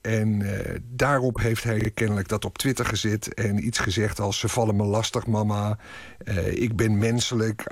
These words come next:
I'm human." En, eh, nou, dat heeft hij impulsief gedaan. Hij heeft dus, zoals gezegd, bijna negen miljoen volgers. Dus dat is nogal wat. En die journalist die werd, eh, kennelijk suf gebeld. Maar waarom hij het nou precies deed, is niet helemaal duidelijk.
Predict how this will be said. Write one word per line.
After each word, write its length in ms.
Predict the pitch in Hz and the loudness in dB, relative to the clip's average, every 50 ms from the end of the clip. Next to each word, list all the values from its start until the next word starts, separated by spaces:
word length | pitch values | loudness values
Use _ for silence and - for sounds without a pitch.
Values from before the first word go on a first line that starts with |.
| 107 104 | -2 0
I'm 120 | 104 110 110 | 2 2 2
human." 680 | 104 110 117 120 117 110 110 104 107 110 107 104 104 - | 4 4 4 4 2 2 2 2 2 2 2 0 0 -2
En, 440 | - 104 104 104 101 101 101 98 95 | -2 -2 -2 0 0 0 0 0 -2
eh, 100 | 98 104 - - - - - - - - - - - - - - | -2 -4 -6 -8 -14 -16 -16 -14 -14 -14 -14 -14 -16 -16 -8 -4
nou, 160 | - 98 104 | -2 0 0
dat 120 | 90 113 | 0 2
heeft 200 | 123 143 131 - | 2 2 2 2
hij 80 | - 120 | 0 0
impulsief 440 | 139 160 120 123 113 - - 151 - | 0 2 2 0 0 0 0 0 0
gedaan. 380 | - 117 107 107 110 123 143 | 0 0 0 2 0 0 0
Hij 160 | 160 139 131 127 | 0 0 0 0
heeft 160 | 131 - - | 0 0 0
dus, 220 | 120 110 - - - | 0 0 -2 -2 -4
zoals 280 | - - 131 113 101 - | -4 -2 0 0 0 0
gezegd, 340 | - 107 - 120 104 - - | -2 -2 -2 -2 -2 -2 -2
bijna 240 | 120 113 104 101 101 | -2 0 2 2 2
negen 500 | 110 117 135 156 160 151 127 120 123 120 | 2 2 2 2 2 0 0 0 0 0
miljoen 380 | 123 117 113 107 104 104 95 | 2 2 2 2 0 0 -2
volgers. 560 | - - 110 104 101 120 - - 127 - - | -2 0 0 0 0 0 -2 -4 -4 -4 -4
Dus 220 | - 107 98 - - | -4 -4 -4 -4 -4
dat 100 | 120 123 | -4 -4
is 140 | 131 117 143 | -2 0 0
nogal 300 | 139 101 - 117 101 92 | -2 -2 0 -2 -2 -2
wat. 260 | 95 101 135 - - - - - - - - - - - - - | -2 -4 -4 -4 -8 -16 -16 -16 -14 -14 -14 -14 -14 -16 -14 -6
En 260 | - 131 131 127 127 117 | -2 0 0 2 2 2
die 320 | 120 110 110 107 104 95 | 2 2 2 2 2 0
journalist 480 | - - 131 123 117 113 113 110 - - | 0 0 2 2 2 2 0 -2 -2 -2
die 100 | 120 107 | -2 -2
werd, 260 | 110 101 - - - | -2 -4 -4 -4 -4
eh, 160 | 107 95 98 104 - _ - | -4 -4 -4 -6 -10 _ -4
kennelijk 340 | - 151 139 123 110 101 - | 0 2 2 2 2 0 0
suf 220 | - - 151 127 - | 0 0 0 0 0
gebeld. 480 | 110 107 107 101 98 95 113 - - - - - - - - - - | -2 -2 -2 0 0 0 -2 -2 -6 -12 -16 -18 -18 -18 -12 -6 -2
Maar 100 | - 110 | 0 0
waarom 200 | 110 117 139 170 | 2 2 2 2
hij 100 | 180 185 | 2 2
het 80 | 160 | 2
nou 120 | 147 139 120 | 0 -2 -2
precies 300 | - - - - 113 107 | -2 -4 -4 -2 -2 -2
deed, 260 | 110 104 98 98 - | 0 -2 -2 -2 -2
is 140 | - 107 - | -4 -2 0
niet 160 | 123 113 104 | 0 0 2
helemaal 460 | 101 120 120 123 120 120 113 110 110 | 2 2 2 2 2 2 2 0 0
duidelijk. 460 | 107 110 104 107 104 107 107 107 - | 0 -2 -2 0 0 0 0 -2 -4